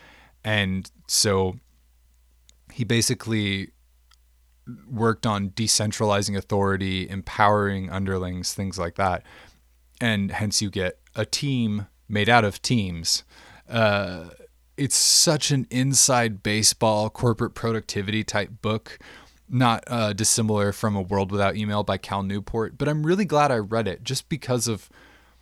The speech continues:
how much insight it gave me into not only managing people, but also being someone who is managed.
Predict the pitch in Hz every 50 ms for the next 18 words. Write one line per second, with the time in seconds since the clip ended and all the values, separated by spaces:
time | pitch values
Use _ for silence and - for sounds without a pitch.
0 | _ _ _ _ _ _ _ _ _ _ - - 131 139 139 127 - - 117 117
1 | 120 117 - - 127 110 104 101 - - 110 - - - 104 101 104 104 95 104
2 | 107 101 98 - - 98 98 98 101 98 - - 104 98 98 95 95 92 90 92
3 | - - _ _ _ _ _ _ _ _ _ _ _ _ 165 113 120 120 123 123
4 | 120 117 113 110 107 101 95 - - - _ _ _ _ _ _ _ _ 113 113
5 | 120 123 131 135 131 110 110 104 101 92 - 104 101 - 98 90 85 101 101 104
6 | 107 110 - 117 107 98 90 - 117 113 113 113 110 107 107 - - 110 101 95
7 | 92 90 92 92 104 95 90 82 92 95 101 101 95 90 82 78 - - - -